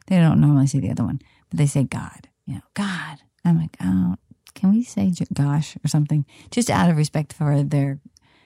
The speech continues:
grandparents that really would take issue with it. And, you know, I respect that. It's fine.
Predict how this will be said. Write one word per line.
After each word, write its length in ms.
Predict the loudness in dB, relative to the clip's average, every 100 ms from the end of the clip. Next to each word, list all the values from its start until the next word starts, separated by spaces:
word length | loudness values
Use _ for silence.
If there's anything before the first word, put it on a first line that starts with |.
| _
grandparents 540 | 0 2 4 4 2 0
that 200 | -4 -4
really 400 | 2 4 4 4
would 460 | 2 0 0 -2 -10 _ -2
take 220 | 0 2
issue 220 | 0 2
with 140 | 2
it. 160 | 0 -2 2
And, 260 | 2 2 0 _ _ _ _ _ _ _ _ _ _ _ _ _ _
you 80 | 2
know, 200 | 4 4 4
I 120 | 2
respect 380 | 2 -2 -10 -8
that. 240 | -10 -12 _ _ -4
It's 120 | -4
fine. 140 | -6